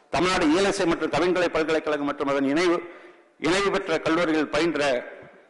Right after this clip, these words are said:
மூவாயிரத்தி நானூத்தி நாற்பத்தி நாலு பேருக்கு மாண்புமிகு முதலமைச்சர் அவர்கள் சென்னை கலைவாணர் அரங்கிலே வந்து பட்டமளிப்பு விழா துவக்கி வைத்து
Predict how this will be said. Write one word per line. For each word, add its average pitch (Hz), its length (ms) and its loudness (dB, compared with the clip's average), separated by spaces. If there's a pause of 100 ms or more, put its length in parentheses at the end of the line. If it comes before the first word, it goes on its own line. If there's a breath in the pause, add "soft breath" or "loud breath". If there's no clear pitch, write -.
மூவாயிரத்தி 180 460 0
நானூத்தி 160 320 0
நாற்பத்தி 139 260 -4
நாலு 131 200 0
பேருக்கு 170 340 -2
மாண்புமிகு 143 400 -2
முதலமைச்சர் 151 400 -2
அவர்கள் 123 280 -2
சென்னை 139 280 -2
கலைவாணர் 151 340 0
அரங்கிலே 131 320 -2
வந்து 147 180 -2 (460 loud breath)
பட்டமளிப்பு 143 500 -2
விழா 127 140 0 (400)
துவக்கி 156 300 -2
வைத்து 135 180 -2